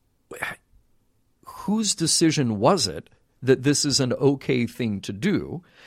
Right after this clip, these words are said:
And how do we feel about the idea that she needs to be fixed? And once she is fixed, that she is then no longer able to theoretically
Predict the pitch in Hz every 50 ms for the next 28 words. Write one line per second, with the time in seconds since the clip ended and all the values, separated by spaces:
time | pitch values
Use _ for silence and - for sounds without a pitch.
0 | - - - - - - 139 127 127 127 131 131 123 123 - 127 131 139 147 143
1 | 143 135 123 - - 131 131 139 127 117 113 110 - - 120 113 107 107 107 110
2 | 104 101 110 104 104 98 101 104 - - - - 113 107 107 104 - - - 101
3 | 92 92 90 - - - - 196 139 131 - - - 120 107 104 95 135 147 -
4 | - - 175 160 - - 190 247 247 240 - - - - 87 113 - - - -
5 | - - - - - - _ - 127 143 135 - - - 165 160 156 147 123 127
6 | 143 135 139 139 131 127 131 165 196 214 208 175 180 196 196 202 190 170 120 92
7 | 82 82 80 - _ _ _ _ _ _ _ - - 139 139 135 135 127 120 -
8 | - - 120 113 110 110 - - 151 127 120 156 175 156 135 - - 107 98 98
9 | 98